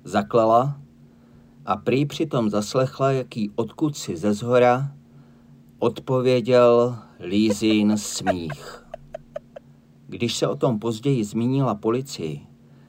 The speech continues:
detektivové zpozorněli a poprvé začali mladší dceru Bordenových podezírat.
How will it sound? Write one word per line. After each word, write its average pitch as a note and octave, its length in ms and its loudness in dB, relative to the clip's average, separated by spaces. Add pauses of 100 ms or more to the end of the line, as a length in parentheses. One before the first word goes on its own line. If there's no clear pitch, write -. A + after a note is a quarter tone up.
(240)
detektivové B2 800 0
zpozorněli A#2+ 800 -2
a A2 120 -8
poprvé B2 460 0
začali A2+ 400 -4
mladší A2 440 -6
dceru B2 320 -6
Bordenových A#2+ 840 0
podezírat. G#2 680 -4